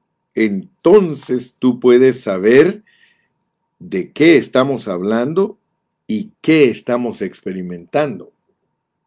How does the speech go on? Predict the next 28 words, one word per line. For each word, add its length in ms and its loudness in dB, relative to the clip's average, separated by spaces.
Esta 320 2
es 160 0
una 240 2
visión 600 -2
profunda 840 -6
de 160 -2
la 140 -6
gracia 500 -6
de 140 -8
Dios, 440 0
mis 220 -8
amados 420 -10
hermanos. 440 -16
Debemos 480 4
ver 140 6
esta 300 4
visión 540 -2
elevada 760 0
de 160 2
la 180 -6
gracia 640 -8
y 140 -6
no 300 2
solo 580 4
lo 220 2
superficial 1080 -4
de 240 -4
ella. 240 -6